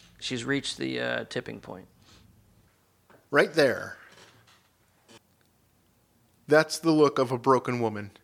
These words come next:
Speaker 2: <laughs> And then off to watch Lane commit suicide.
Speaker 1: Yes.
Speaker 2: And we're back around in the circle.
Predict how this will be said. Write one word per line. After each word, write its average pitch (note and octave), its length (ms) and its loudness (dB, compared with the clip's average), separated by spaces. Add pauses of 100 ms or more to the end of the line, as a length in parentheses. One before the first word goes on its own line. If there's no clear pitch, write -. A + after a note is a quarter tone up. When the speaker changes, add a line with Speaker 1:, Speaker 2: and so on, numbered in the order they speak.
(340)
Speaker 2:
<laughs> E3 60 -8 (2500)
And C#3 120 4
then D3 140 8
off C3 180 6
to A#2+ 60 0
watch A#2 260 4
Lane A2 200 0
commit G#2+ 240 -4
suicide. - 400 -8 (380)
Speaker 1:
Yes. - 300 -16 (520)
Speaker 2:
And D3 240 8
we're C3+ 80 6
back C3 240 6
around A#2 160 2
in A2+ 80 -2
the G#2+ 60 -6
circle. G#2+ 360 -2